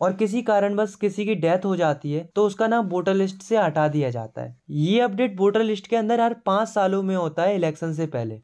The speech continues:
इसके अलावा गवर्नमेंट एक कार्ड इशू करती है, जिसे इलेक्शन फोटो आइडेंटिटी कार्ड यानी कि इपिक बोलते हैं, but इसको हम सिंपल भाषा में वोटर आईडी भी बोलते हैं। ये कार्ड उन लोगों को इशू कराया जाता है जिनका नाम वोटर लिस्ट में होता है,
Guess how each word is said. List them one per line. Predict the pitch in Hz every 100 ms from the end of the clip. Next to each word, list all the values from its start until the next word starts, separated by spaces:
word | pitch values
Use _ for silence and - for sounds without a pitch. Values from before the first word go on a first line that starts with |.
| _
इसके | 165 170 220
अलावा | 214 220 240
गवर्नमेंट | 190 180 185 190 208 220
एक | 240 233
कार्ड | 185 202 208
इशू | 202 196
करती | 170 151 131 151
है, | 180 190
जिसे | 202 202 240
इलेक्शन | 214 202 202 233 226
फोटो | 196 196 220 214 165
आइडेंटिटी | 165 170 190 190 202
कार्ड | 170 175 185
यानी | 165 170 196
कि | 202
इपिक | 220 - 196 226 190
बोलते | 156 147 123 127
हैं, | 113 - _
but | 185 208
इसको | 214 - 262
हम | 262
सिंपल | 233 196 185 226
भाषा | 202 190 185 202
में | 233
वोटर | 170 175 175 208
आईडी | 185 175 180
भी | 180
बोलते | 143 131 120 120
हैं। | 107 - -
ये | 190
कार्ड | 214 220
उन | 180 220
लोगों | 226 214 208
को | 233
इशू | 196 214
कराया | 196 180 170 185
जाता | 180 151 156
है | 185 190
जिनका | 156 185 190 214
नाम | 233 208
वोटर | 180 175 202
लिस्ट | 190 160 -
में | 160
होता | 131 117 113
है, | 117